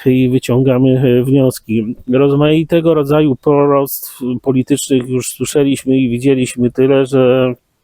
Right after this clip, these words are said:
można sobie dać, e, z nimi spokój. Tu, gdzie nie ma realnego zagrożenia dla partii, a są norma-, normalne procesy, naturalne zjawiska polityczne, to tam się robi histeria i tam się robi, y, i tam są darte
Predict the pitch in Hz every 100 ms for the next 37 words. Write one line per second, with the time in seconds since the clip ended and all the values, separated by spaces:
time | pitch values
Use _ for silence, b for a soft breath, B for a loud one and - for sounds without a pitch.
0 | _ _ _ _ - 131 131 131 127 123
1 | 127 120 131 127 - 123 123 120 117 120
2 | 131 131 131 - 127 107 95 104 B B
3 | B B B B B - 208 233 196 -
4 | - 127 143 160 160 135 101 101 117 170
5 | 240 233 180 165 143 135 139 127 117 127
6 | 123 127 123 123 127 113 123 - 131 -
7 | 127 123 139 147 147 160 165 156 156 170
8 | 180 170 - 147 - 156 143 135 135 135
9 | 147 156 151 131 139 135 151 147 139 135
10 | 127 123 143 - 151 143 170 170 165 156
11 | 147 147 - 135 - 143 151 160 147 131
12 | 139 135 - 139 135 139 135 139 135 131
13 | 139 135 135 139 139 - 147 147 - 156
14 | 139 131 139 139 147 135